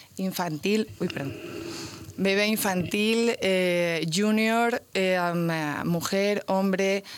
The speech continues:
eh, colecciones, eh, cápsula, a lo mejor adaptadas, pues, a los niños también, para los niños que van en sillas de ruedas, que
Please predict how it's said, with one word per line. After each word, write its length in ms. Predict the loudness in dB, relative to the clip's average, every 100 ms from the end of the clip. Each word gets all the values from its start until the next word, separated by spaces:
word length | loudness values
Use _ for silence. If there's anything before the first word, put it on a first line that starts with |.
| -10
eh, 680 | -4 -2 0 -2 -4 -4 -6 -4
colecciones, 720 | -2 -2 -2 0 0 0 0
eh, 220 | -2 -2 0
cápsula, 720 | -2 0 -2 0 2 2 0
a 40 | -2
lo 60 |
mejor 260 | -4 -2 -2
adaptadas, 520 | -2 -2 -2 -2 -2
pues, 200 | -2 -2
a 80 | -2
los 160 | -2 -2
niños 300 | -2 -2 -4
también, 280 | -4 -4 -4
para 140 | -4
los 80 | -4
niños 160 | -4 -4
que 80 |
van 80 | -4
en 80 | -4
sillas 300 | -2 -2 -2
de 100 | -2
ruedas, 340 | 0 0 0
que 220 | -2 -2